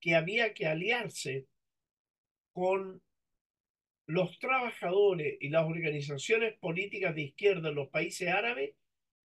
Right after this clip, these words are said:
porque los principales enemigos de los palestinos eran Estados Unidos, el sionismo internacional,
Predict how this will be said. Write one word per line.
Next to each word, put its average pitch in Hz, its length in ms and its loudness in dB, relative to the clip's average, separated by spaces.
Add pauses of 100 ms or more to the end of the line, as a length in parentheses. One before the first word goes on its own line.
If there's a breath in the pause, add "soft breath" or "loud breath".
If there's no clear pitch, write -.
(240)
porque 185 340 4
los 185 200 6
principales 185 840 0
enemigos 202 680 0 (640)
de 202 200 6
los 247 160 0
palestinos 220 800 2
eran 170 240 0
Estados 226 500 2
Unidos, 208 520 2 (1120)
el 175 160 4
sionismo 226 520 2
internacional, 196 880 -2